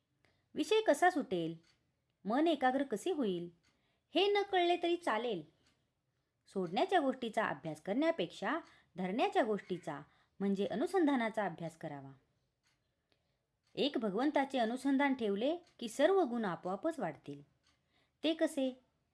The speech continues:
तर शरीराचे अवयव सारख्या प्रमाणात वाढतात तसे. झाडाच्या मुळाला पाणी घातले की त्याच्या सर्व भागांना ते पोचते. तसे भगवंताचा विसर पडू न दिला तर सर्व काही बरोबर होते.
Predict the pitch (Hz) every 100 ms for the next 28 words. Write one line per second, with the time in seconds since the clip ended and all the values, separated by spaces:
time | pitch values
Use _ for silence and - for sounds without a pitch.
0 | - 202 - 175 202 320 339 277 208 196
1 | 190 185 180 160 269 311 233 196 170 170
2 | 165 151 - 247 - 277 - - _ _
3 | _ _ _ _ _ _ _ _ _ _
4 | _ _ - 196 190 330 381 311 262 240
5 | 226 202 185 262 294 285 190 190 - _
6 | 381 381 262 - 269 214 294 311 262 254
7 | 254 254 254 240 208 - 147 139 _ _
8 | _ _ _ _ _ _ _ 190 - 208
9 | 269 - _ 165 175 233 392 370 294 240
10 | 220 214 214 202 196 196 185 277 330 214
11 | 170 170 - _ - 302 285 277 330 262
12 | 190 196 180 160 151 151 160 - 131